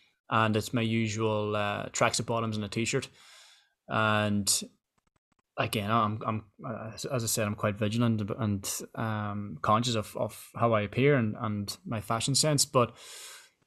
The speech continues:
when you get home, it's time to, to get changed out of those joggers and that t-shirt and, and dress up like a, like, uh,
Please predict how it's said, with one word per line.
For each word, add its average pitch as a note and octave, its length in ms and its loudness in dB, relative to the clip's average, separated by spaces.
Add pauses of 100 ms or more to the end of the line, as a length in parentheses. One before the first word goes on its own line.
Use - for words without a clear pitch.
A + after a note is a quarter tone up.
(440)
when C#3 200 8
you F3 100 10
get D#3 140 10
home, C#3+ 400 8 (640)
it's C#3 160 0
time B2+ 260 6
to, A2+ 300 2 (500)
to B2 60 -2
get A#2 320 2 (500)
changed B2+ 440 2
out A#2+ 100 2
of A2 80 0
those G#2+ 340 0
joggers A2+ 420 0
and A2 100 -2
that G#2+ 140 -2
t-shirt A2 320 -4
and, G2+ 220 -2
and G#2+ 160 -2
dress G#2+ 260 0
up A#2 120 -2
like G#2 160 -2
a, F#2 220 -6
like, G#2 200 -4 (400)
uh, F#2+ 380 -6